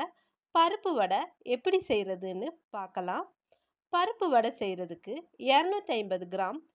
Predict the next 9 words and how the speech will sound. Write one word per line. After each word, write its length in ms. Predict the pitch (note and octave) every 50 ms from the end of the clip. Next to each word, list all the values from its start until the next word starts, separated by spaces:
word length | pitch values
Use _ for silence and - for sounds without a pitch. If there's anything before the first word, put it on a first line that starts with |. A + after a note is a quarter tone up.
| _ -
கடலைப்பருப்பு 760 | A#3 A#3 B3 D4+ E4 E4 E4 - G3+ F#3 F3+ - _ F#3+ G3+ A3 C#4+ - _ _ - F#3
எடுத்திருக்கேன். 640 | F#3 F3 F3 - F#3 F3 F3 E3+ - F#3 G#3 D4+ F4+ - _ _ _ _ _ _ _ _ -
பருப்பை 380 | D#4 E4 F4 F#4+ F#4 - A3+ G3+ C4+ - - _
two 100 | B3+ A#3+ A#3 A#3 A#3
or 60 | A3+ G#3+ A3 -
three 160 | G#3+ A3 G#3+ G#3 A3
time 240 | G#3+ G#3 G3+ A3+ D4+ D#4 C#4 A3 G#3
நல்லா 240 | G3+ G#3+ A#3+ C4 C#4+ - _ -
கழுவிட்டு 640 | G#3 F#3 F#3 G3 G3+ G3+ G3+ G3 F#3+ - F#3 F3+